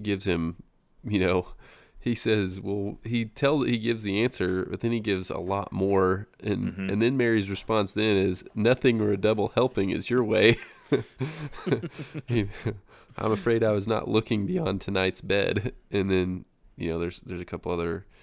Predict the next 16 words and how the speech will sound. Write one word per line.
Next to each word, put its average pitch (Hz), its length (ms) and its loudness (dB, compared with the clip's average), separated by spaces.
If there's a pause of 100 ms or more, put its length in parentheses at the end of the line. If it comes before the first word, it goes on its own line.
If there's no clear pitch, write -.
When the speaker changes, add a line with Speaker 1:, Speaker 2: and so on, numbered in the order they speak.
(440)
Speaker 1:
kinda 90 380 -2 (840)
things 87 260 0
to - 60 -8
go 82 180 0
by, 82 260 2
but 101 160 2
it's, - 220 0 (140)
it's, - 400 -4 (140)
yeah, 135 220 2
I 113 60 2
think 185 200 0
it's 143 160 -4
just 104 180 -4
in 104 160 -2
this 98 180 -4
moment 95 420 0